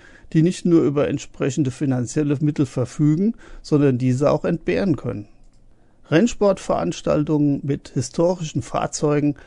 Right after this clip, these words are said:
haben einen erheblichen Unterhaltungswert für die Zuschauer. Trotzdem ist dabei nicht zu vergessen, dass es sich für die Teilnehmer um einen sportlichen Wettbewerb handelt. Das bedeutet für die meisten der Fahrer und Fahrerinnen,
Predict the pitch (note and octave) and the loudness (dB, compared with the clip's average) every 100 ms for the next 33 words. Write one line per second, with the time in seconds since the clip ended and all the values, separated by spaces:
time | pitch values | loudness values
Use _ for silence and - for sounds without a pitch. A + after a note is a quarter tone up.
0 | - - C3 C3 C3 B2 B2 A#2+ A2+ F3+ | -20 -6 -2 0 0 -2 -4 -2 0 0
1 | - E3 - E3 B2+ A#2+ C3 D#3 C#3 C3+ | 0 -6 -4 -4 -4 -4 -4 -4 -4 -4
2 | C3 - D3 F3 - D3 - C#3 - - | -4 -4 -10 -10 -10 -10 -8 -10 -10 -20
3 | - - - - - - - - - - | -20 -20 -20 -20 -20 -10 -4 -4 -2 0
4 | E3 A3 - C#3+ D3 B2 B2+ C3 F3+ - | 0 0 -4 -4 -2 -2 -2 0 -2 -4
5 | E3 - C3 B2+ B2 G#3 C4 - - C3 | -8 -4 -4 -2 -4 -2 -4 -6 -8 -6
6 | A#2 C#3+ A2+ - D3 B2+ C3+ - - G#3 | -4 -6 -8 -4 -4 -4 -8 -8 -4 0
7 | B3 D3 C3 D#3 B3 - - - E3+ D#3+ | 2 2 2 0 -2 -10 -20 -8 -2 -2
8 | C3+ C#3+ C3 - A#2 - D#3+ - G#3 A#3+ | -2 -4 -6 -4 -6 -4 -6 -6 -4 -4
9 | - C#3+ A2 A2+ A#2 A2+ A2 A2 - - | -4 -4 -2 -4 -6 -8 -8 -12 -14 -20
10 | - - - D3+ G3+ - E3 C#3+ C#3 D#3 | -20 -20 -2 0 0 -2 -2 0 0 0
11 | C3 - B2 B2 A#2 C3+ G3+ - F3+ D3 | -4 -4 -4 -4 -2 0 0 -2 -2 0
12 | C3 C#3 C#3+ C3 B2+ A#2 - A2+ A2 B2+ | 0 0 -2 -2 -4 -6 -6 -6 -4 -2
13 | B2+ E3 B3 | 2 4 2